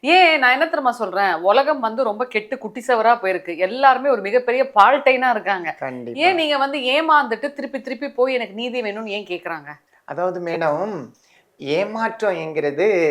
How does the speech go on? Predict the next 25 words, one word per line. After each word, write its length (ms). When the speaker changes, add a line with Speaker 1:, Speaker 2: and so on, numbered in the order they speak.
Speaker 2:
ஏமாந்துட்டுன்னு 760
நீங்க 280
சொல்ல 300
வேண்டாம். 320
அதாவது 320
ஏமாற்றம்ங்கிறது 1040
ஒரு 280
அன்புக்காக 720
ஏங்குற 400
ஒரு 280
பர்சன் 440
தான் 340
டிரான்ஸ்ஜெண்டர்ஸ். 640
அவங்க 320
கிட்ட 540
தன்னை 360
ஒரு 240
பெண்ணாக 520
உணர்றது 580
வரைக்கும் 560
அவங்க 280
பல 380
போராட்டங்களை 600
தாண்டி 260
வராங்க. 500